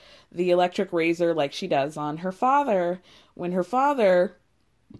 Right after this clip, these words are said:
drops trow, spread eagle, and makes Lala shave him. Now,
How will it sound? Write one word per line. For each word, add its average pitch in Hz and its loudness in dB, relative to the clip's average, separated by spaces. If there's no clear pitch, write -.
drops 208 2
trow, 180 2
spread 202 0
eagle, 180 2
and 185 -2
makes 190 -2
Lala 185 2
shave 185 0
him. 151 -4
Now, 156 -2